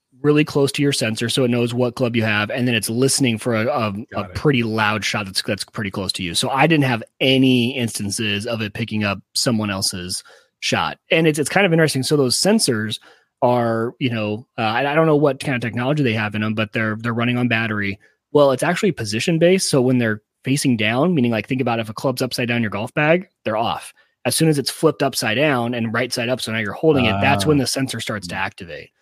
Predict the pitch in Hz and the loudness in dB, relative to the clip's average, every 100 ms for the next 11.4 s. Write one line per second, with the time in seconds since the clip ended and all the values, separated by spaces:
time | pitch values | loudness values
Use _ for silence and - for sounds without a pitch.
0 | _ _ - 156 156 226 269 180 143 147 | _ _ 2 6 6 6 8 6 6 4
1 | 131 123 131 127 139 113 104 131 110 - | 2 2 2 0 -2 -4 -4 -2 -2 -4
2 | - 120 107 120 127 143 147 147 131 123 | -6 -2 -2 -2 0 0 0 0 0 -2
3 | 123 139 123 131 131 120 113 113 113 135 | -4 -4 0 2 2 0 -2 -2 -2 -2
4 | - 135 131 131 127 110 101 - 151 156 | -4 -2 0 0 -2 -6 -6 -4 0 2
5 | 147 143 139 135 135 127 123 - _ _ | 2 2 2 0 0 0 -2 -6 _ _
6 | - 127 120 139 180 151 160 - 143 143 | -6 -2 0 0 0 0 -2 -2 0 0
7 | 135 131 123 143 139 117 - 156 123 110 | 2 2 2 0 -2 -4 0 2 2 2
8 | 113 110 104 147 127 120 117 110 - 123 | 0 0 -2 0 2 2 0 -2 -2 -2
9 | 131 113 120 117 107 120 - 113 - 120 | 0 -2 0 -2 -2 -4 -4 -6 -2 2
10 | 135 - 110 101 110 - 113 113 117 - | 2 2 -2 0 -2 -2 -4 -2 -4 -4
11 | - 98 - - | -4 -4 -6 -8